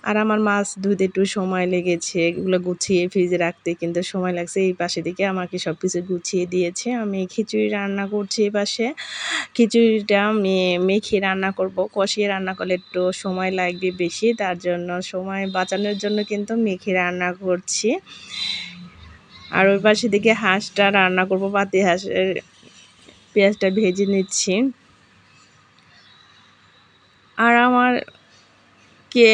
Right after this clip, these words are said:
আমার স্বামী কিন্তু অনেক ভালোবাসে। কেউ যদি আমার কোনো কথা আমার স্বামীর কাছে বলে,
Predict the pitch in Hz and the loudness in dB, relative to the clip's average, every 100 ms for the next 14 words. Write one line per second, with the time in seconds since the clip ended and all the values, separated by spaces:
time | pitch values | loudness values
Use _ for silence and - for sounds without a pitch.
0 | 220 214 190 190 196 196 196 196 190 190 | 8 6 4 4 2 0 0 2 0 0
1 | 220 - _ 226 226 220 208 214 185 180 | -2 -4 _ 0 2 2 2 0 2 2
2 | 175 180 170 - 190 208 208 208 214 190 | 2 0 -4 0 2 4 4 4 6 6
3 | 185 185 190 185 185 190 185 214 196 202 | 6 4 2 2 2 2 2 2 0 0
4 | - 214 208 214 214 233 196 190 185 175 | 0 0 0 2 2 2 2 4 6 4